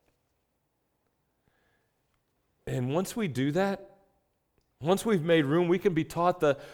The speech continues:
the second lesson from the little people at Jesus' birth. And this lesson comes from Joseph, Mary's betrothed. Joseph teaches us to accept the challenge. If you think about it,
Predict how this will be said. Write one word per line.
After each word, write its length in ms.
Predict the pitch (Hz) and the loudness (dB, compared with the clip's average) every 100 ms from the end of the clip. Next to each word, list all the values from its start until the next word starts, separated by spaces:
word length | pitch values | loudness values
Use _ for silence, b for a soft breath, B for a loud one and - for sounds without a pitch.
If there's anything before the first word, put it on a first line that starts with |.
| B | B
the 100 | 147 | -4
second 500 | - - 202 202 185 | -2 2 2 4 0
lesson 380 | 165 175 175 160 | 2 2 2 -4
from 200 | - 151 | -2 -2
the 80 | 151 | 0
little 240 | 175 196 | 2 0
people 360 | - 160 156 156 | -2 -6 -2 -4
at 60 | |
Jesus' 360 | 131 147 139 135 | -2 -4 -4 -8
birth. 320 | - 185 151 - _ _ _ B B B | -6 -6 -6 -12 _ _ _ B B B
And 140 | 160 | 4
this 160 | 214 220 | 4 8
lesson 340 | 226 196 196 | 6 6 0
comes 260 | 175 185 156 | 4 4 4
from 200 | 170 143 | -2 2
Joseph, 480 | 160 190 - 117 - | 4 4 4 -4 0
Mary's 340 | 147 165 123 | 2 4 2
betrothed. 600 | 131 - 175 180 104 - B B B B | -2 0 2 4 2 -4 B B B B
Joseph 500 | 175 208 226 190 - | 8 8 8 4 -2
teaches 420 | - 226 - 143 | -2 -2 0 2
us 160 | 147 139 | 2 2
to 160 | - 156 | 2 2
accept 540 | 147 - 214 196 - B B B - | 2 -2 0 0 -4 B B B -10
the 80 | |
challenge. 760 | 143 - 160 147 104 76 - - _ _ _ _ _ _ _ _ _ _ _ _ _ _ _ _ _ _ _ _ - b | -8 0 4 4 2 -4 -16 -20 _ _ _ _ _ _ _ _ _ _ _ _ _ _ _ _ _ _ _ _ -20 b
If 60 | 151 | -2
you 80 | 196 | 2
think 220 | 269 - | 2 2
about 260 | 147 127 | 4 6
it, 140 | 131 | 6